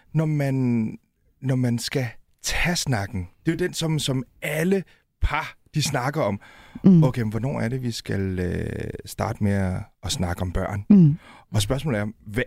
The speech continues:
Speaker 1: er det, man snakker om, når man skal tage snakken om at, at få børn? Er det, om man vil have børn eller ikke vil have børn? Eller hvor mange børn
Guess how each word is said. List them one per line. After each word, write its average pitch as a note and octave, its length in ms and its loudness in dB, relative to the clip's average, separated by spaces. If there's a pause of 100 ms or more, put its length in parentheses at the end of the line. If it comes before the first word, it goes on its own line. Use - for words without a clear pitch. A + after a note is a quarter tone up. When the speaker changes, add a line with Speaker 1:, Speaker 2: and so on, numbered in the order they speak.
Speaker 1:
er G#2+ 140 -2
det, E3 180 -2 (220)
man G2+ 160 0
snakker A#2+ 540 -2
om, A2 240 -4 (340)
når A#2 80 2
man G#2+ 140 0
skal - 160 -6
tage - 240 -4
snakken G#2+ 540 -2 (360)
om B2 180 0 (200)
at, B2+ 220 2
at A#2 100 0
få A#2+ 100 0
børn? A#2+ 400 -2 (680)
Er A2+ 140 2
det, E3+ 200 0 (600)
om A2 120 2
man F#2 200 0
vil E2+ 80 -4
have A#2+ 240 -2
børn D3+ 220 -2
eller G2 160 0
ikke F#3 200 -2
vil G#3+ 100 0
have F3+ 100 -2
børn? B2 340 -4 (360)
Eller F#2+ 280 0 (240)
hvor G2 120 0
mange F#2 400 -2
børn B2+ 240 -2